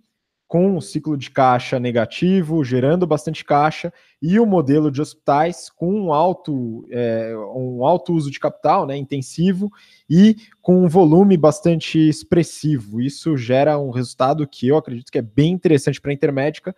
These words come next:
e, de fato, o doutor Consulta podia ver esse caso também.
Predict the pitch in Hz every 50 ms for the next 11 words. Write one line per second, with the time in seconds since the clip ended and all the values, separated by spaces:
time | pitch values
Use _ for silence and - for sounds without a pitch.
0 | _ _ _ _ _ _ - - 156 - - - 170 151 151 156 156 - - 175
1 | - - _ _ _ 185 175 180 175 - - 170 151 - - 151 147 - 160 -
2 | - 165 151 135 143 135 139 139 - - - 143 131 127 131 135 - _ - 156
3 | 151 120 95 95 104 - _